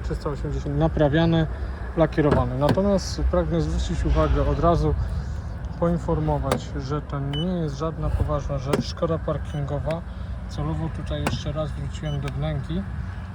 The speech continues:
aby Państwu zaprezentować, że też błotnik nie był wymieniany, coś było cięte, po prostu było zagniecione. Dodatkowo,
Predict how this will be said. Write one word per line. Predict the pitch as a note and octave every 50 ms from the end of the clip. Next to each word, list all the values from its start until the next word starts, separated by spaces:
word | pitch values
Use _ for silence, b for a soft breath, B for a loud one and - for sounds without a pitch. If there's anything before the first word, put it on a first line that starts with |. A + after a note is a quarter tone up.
| - -
aby | - - D3
Państwu | - E3 D#3 D3 - - D3
zaprezentować, | C#3+ D#3+ D#3 - D3 - - D3+ D3 - D#3+ D3+ C#3 D#3 D#3 -
że | - C3
też | - - C#3
błotnik | C3 C3 C3+ C#3+ E3 - - - - - -
nie | D3 C#3+
był | C3 - C3 B2+ B2+ - A#3 - - - - - - -
wymieniany, | E3+ F3+ G3+ G3 F#3+ F#3 F3+ F3+ F3 F3 E3+ E3+ E3 D#3 - - - - - - - - - - - - - - - - - - - - - - - - - - - - - -
coś | - - C#3 B2+
było | B2+ B2+ B2+ A#2+ A#2 -
cięte, | - F#3 F#3 F3+ E3+ - - D#3 D3+ C#3+ B B B B B B B -
po | G#3
prostu | F#3+ - G3+ G3+ F#3+ - - - D3 C3+
było | B2+ - C#3 C3 C3
zagniecione. | - F3 E3 D#3 D#3+ D#3+ D3 - - D#3+ E3 F#3 G3 - B B B B B B -
Dodatkowo, | - D#3 D3 E3+ D#3+ - - G#3 G3+ F3 E3+ E3+ E3+